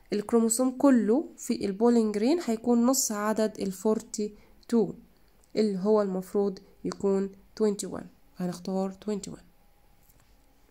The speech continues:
The opposite figure illustrate karyotype of cell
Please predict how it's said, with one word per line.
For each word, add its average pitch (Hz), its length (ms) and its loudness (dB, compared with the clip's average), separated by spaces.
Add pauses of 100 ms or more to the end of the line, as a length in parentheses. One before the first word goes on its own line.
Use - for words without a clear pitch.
(1000)
The 214 40 -2
opposite 330 420 4
figure 240 480 2
illustrate 262 580 2 (120)
karyotype 233 600 4
of 208 120 -2
cell 277 320 2